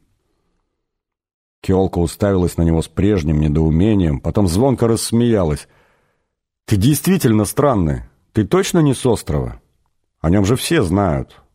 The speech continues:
Он же один такой. То есть, конечно, есть множество других островов, но остров только один. Неужели ты ничего о нем не слышал?"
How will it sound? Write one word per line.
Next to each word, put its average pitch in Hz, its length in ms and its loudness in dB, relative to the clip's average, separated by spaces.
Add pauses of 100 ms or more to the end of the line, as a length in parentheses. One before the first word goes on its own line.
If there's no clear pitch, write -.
Он 87 140 0
же 95 120 2
один 147 280 0
такой. 90 460 -2 (680)
То 92 80 0
есть, 82 160 0
конечно, 98 360 0
есть 95 280 0
множество 92 420 0
других 98 440 0
островов, 90 540 -2
но 80 280 -4
остров 120 520 0
только 80 380 -2
один. 101 420 0 (440)
Неужели 85 340 2
ты 139 100 0
ничего 131 340 0
о 120 60 2
нем 117 220 2
не 120 80 2
слышал?" 76 500 -4